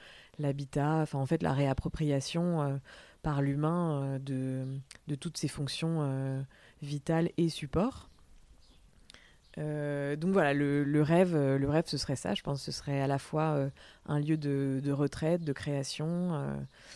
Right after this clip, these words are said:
un lieu de rencontre, évidemment, entre des publics, euh, des, ouais, des personnalités qui n'auraient pas eu l'occasion de se rencontrer autrement, mais qui, euh, bah, au sein d'un lieu, partagent, euh, se rendent compte, en tout cas, qu'elles partagent, euh, des, des valeurs communes.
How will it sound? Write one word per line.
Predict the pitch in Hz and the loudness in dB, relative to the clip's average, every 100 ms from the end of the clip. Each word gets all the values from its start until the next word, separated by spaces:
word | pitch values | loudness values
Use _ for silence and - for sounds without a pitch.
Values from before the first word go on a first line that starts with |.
| - - | -16 -4
un | 143 | -2
lieu | 147 | 0
de | 151 | -2
rencontre, | 147 143 180 208 - | -2 -2 -2 -2 -4
évidemment, | 156 143 143 135 185 - - - - - | -6 -2 -2 -2 -4 -8 -20 -20 -14 -4
entre | 143 - 147 | -4 0 0
des | 147 143 | 2 0
publics, | 151 143 156 190 190 - | -2 -4 2 2 2 0
euh, | 147 147 139 | 0 0 -2
des, | 139 135 135 135 135 135 139 143 139 - _ _ _ _ - | -4 -4 -4 -4 -6 -6 -8 -8 -10 -12 _ _ _ _ -8
ouais, | 170 202 | -4 -2
des | |
personnalités | 143 135 151 135 131 160 | -2 -4 -4 -4 -2 -4
qui | - | -2
n'auraient | 135 135 | -2 2
pas | 160 | 4
eu | 151 | 4
l'occasion | 147 147 160 | 2 -6 -8
de | |
se | 156 | -6
rencontrer | 143 135 139 - | -6 -6 -8 -4
autrement, | 151 143 151 165 220 | -2 -2 0 2 2
mais | 160 | 0
qui, | 131 - 156 160 | -2 -8 -6 -2
euh, | 143 135 135 135 | -2 -2 -4 -2
bah, | 139 | -2
au | 135 | -2
sein | - | -4
d'un | 147 147 | -6 -4
lieu, | 139 | -4
partagent, | 156 147 - 147 147 143 | -6 -6 -4 -2 -2 -2
euh, | 135 135 | -4 -4
se | 147 - | -2 2
rendent | 147 135 | 2 0
compte, | 135 208 | -2 -4
en | 143 | -6
tout | - | -6
cas, | 160 | -6
qu'elles | 147 131 | -4 -6
partagent, | 143 - 151 143 | -6 -4 -4 -2
euh, | 139 139 - - - - | -4 -6 -10 -20 -20 -10
des, | 160 139 127 - _ - | -4 -4 -4 -8 _ -12
des | 151 156 | -4 -2
valeurs | 147 147 - | 0 -2 -4
communes. | 139 151 214 | -4 -4 -6